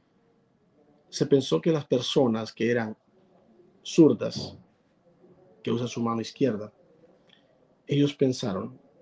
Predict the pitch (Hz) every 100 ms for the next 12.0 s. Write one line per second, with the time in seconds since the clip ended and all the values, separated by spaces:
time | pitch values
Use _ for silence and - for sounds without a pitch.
0 | _ - - 123 120 120 120 113 110 98
1 | 147 190 - - - - - - - -
2 | 143 147 139 135 139 123 - 175 120 -
3 | 117 120 123 113 110 117 113 101 110 127
4 | 139 - - 147 233 202 208 196 208 _
5 | _ _ _ - - _ _ - 135 -
6 | 147 139 - 120 - 226 185 - 170 165
7 | 170 165 165 165 131 139 180 151 117 120
8 | - _ _ _ _ _ _ _ 139 123
9 | 123 147 151 139 117 147 185 - _ _
10 | _ _ _ _ - _ _ _ - 147
11 | 127 - - 117 - - 107 107 -